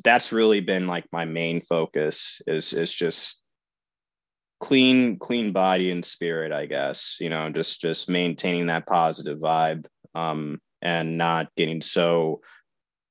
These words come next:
wrapped up in work as if it's the only thing that matters, you know? So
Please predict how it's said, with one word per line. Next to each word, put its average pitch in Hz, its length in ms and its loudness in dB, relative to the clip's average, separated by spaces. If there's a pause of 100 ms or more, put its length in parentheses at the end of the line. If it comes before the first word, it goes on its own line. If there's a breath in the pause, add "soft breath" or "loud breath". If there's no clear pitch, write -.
(320)
wrapped 90 400 2
up 82 180 2
in 82 140 -4
work 82 260 -2
as 76 140 -4
if 73 120 -6
it's 78 160 -2
the 78 140 -2
only 73 320 -4
thing 80 460 -2
that - 240 -2
matters, 76 680 -2
you 64 120 -8
know? 64 260 -4 (880 loud breath)
So - 440 -2